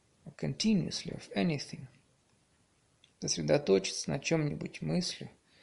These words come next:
could not concentrate his mind on anything.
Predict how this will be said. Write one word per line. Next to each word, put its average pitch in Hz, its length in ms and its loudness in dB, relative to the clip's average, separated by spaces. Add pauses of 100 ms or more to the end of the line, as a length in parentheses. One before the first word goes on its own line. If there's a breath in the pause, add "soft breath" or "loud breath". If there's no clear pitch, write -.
(480 soft breath)
could 160 180 -4
not 156 320 0
concentrate 78 720 2
his 143 160 -8
mind 147 340 0
on 139 140 -2
anything. 151 460 -2